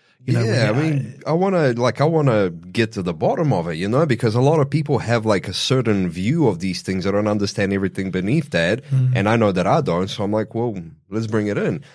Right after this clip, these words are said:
Speaker 2: I feel that, you know, like, for me, um, like, the two episodes that really stood out to me that I've done were the, um, obviously the OnlyFans one and one that I did with, um, Richie Hardcore.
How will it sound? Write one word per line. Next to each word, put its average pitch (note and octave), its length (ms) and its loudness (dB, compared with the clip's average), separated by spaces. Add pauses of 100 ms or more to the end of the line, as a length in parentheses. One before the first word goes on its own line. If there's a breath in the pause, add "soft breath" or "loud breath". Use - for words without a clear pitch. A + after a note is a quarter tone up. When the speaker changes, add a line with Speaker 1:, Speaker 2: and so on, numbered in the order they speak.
(300 soft breath)
Speaker 2:
I - 80 0
feel E3 220 2
that, A#2+ 200 4
you A#2 100 4
know, G2+ 160 4
like, G2 140 4
for - 160 -2
me, B2+ 400 4
um, F#2 600 0 (180)
like, F#2 180 -2
the G2 100 -2
two - 300 0
episodes A2 400 -2
that F#2+ 80 -2
really G2+ 220 0
stood G2 260 -2
out G#2+ 220 2
to F#2 120 -10
me F#2 100 -2
that F2+ 140 0
I've E2 140 0
done F2+ 300 0
were F2 400 2
the, E2 420 0
um, E2 420 0
obviously F2 460 -2
the E2 60 2
OnlyFans G2 500 2
one F#2 180 2
and F2 160 0
one F#2+ 180 2
that F2+ 100 2
I E2+ 80 2
did E2+ 220 0
with, E2+ 280 0
um, D#2 320 -2
Richie E2+ 300 -4
Hardcore. F2 540 0